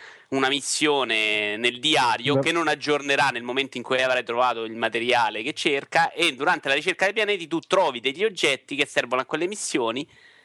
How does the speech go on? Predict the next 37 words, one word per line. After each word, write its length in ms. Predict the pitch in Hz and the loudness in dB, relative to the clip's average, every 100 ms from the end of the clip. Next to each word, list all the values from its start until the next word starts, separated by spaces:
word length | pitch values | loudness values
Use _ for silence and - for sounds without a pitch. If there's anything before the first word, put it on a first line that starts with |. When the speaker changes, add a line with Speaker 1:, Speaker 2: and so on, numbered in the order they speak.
| _ _ | _ _
Speaker 1:
e 140 | - 196 | -4 0
quindi 220 | 208 190 | 0 2
tu 80 | 190 | 2
vai 180 | 170 | 2
in 120 | 180 196 | 2 -2
giro 340 | 185 175 135 | -2 2 2
ad, 420 | 123 143 143 143 | 2 4 2 2
ad 300 | 160 151 160 | 0 -2 0
origliare 680 | 165 175 170 180 175 127 117 | 0 0 0 2 2 2 -2
i 100 | 120 | -6
discorsi 460 | 139 - 175 - | -10 -4 -4 -2
della 200 | 170 214 | -2 0
gente, 640 | 214 202 190 - 202 196 - | 0 0 0 0 0 0 0
e 160 | 165 | -2
quando 300 | - 185 165 | 2 2 2
puoi 140 | 151 165 | 0 0
cliccarci 460 | 180 - 214 - | -2 0 0 -2
sopra 220 | 190 143 | -4 -2
ci 140 | 160 185 | -2 -6
clicchi 320 | 175 143 - | -10 -6 -2
e 40 | |
se 120 | 131 151 | -2 -2
c'è 220 | - 151 | 0 0
l'oggetto 640 | 165 143 131 120 - 123 | 0 0 0 0 -2 -2
prendi 260 | 120 120 120 | 0 -2 0
la 80 | 117 | -2
missione, 400 | 123 - 107 117 | -4 -4 -4 0
senza 260 | 151 147 | 0 0
ricordarti 580 | 135 135 127 139 131 139 | 0 0 2 0 0 -2
mai 360 | 135 131 127 127 | 0 2 0 -4
di 80 | |
quello 180 | 120 117 | -6 -2
che 60 | 117 | -2
è 40 | |
successo. 560 | 117 113 - 113 110 - | -4 -6 -4 -4 -4 -4
Alessandro, 440 | 120 123 143 123 | -4 0 0 0
confermi? 520 | 120 120 139 117 113 | -4 -2 -2 -2 -4